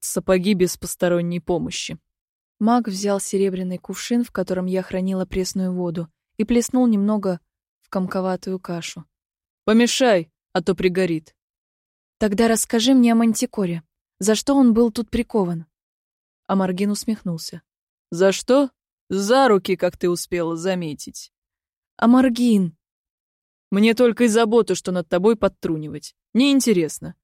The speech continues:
Ты быстро выходишь из себя. За какие грехи? Знаешь, он сам тебе об этом расскажет,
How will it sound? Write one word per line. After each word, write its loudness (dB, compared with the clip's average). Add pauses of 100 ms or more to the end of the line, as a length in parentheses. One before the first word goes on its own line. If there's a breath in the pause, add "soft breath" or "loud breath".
(140)
Ты 2
быстро 2
выходишь 2
из -6
себя. -6 (260)
За 0
какие 2
грехи? 2 (500)
Знаешь, 0 (640)
он 4
сам 2
тебе -2
об -2
этом -6
расскажет, -6